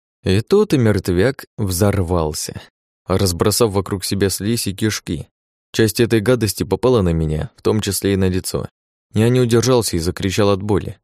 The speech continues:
Ощущение было такое, будто с лица мгновенно содрали кожу. Здоровье уменьшилось наполовину,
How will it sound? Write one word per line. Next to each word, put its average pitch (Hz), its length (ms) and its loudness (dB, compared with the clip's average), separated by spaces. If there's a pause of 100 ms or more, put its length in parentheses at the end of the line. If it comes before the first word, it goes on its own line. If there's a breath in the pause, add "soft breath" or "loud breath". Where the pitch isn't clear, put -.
Ощущение 98 540 0
было 92 260 4
такое, 101 360 2
будто 92 340 0
с - 120 -6
лица 98 320 0
мгновенно 98 580 2
содрали 95 460 2
кожу. 87 460 0 (440)
Здоровье 107 520 2
уменьшилось 101 480 2
наполовину, 101 680 0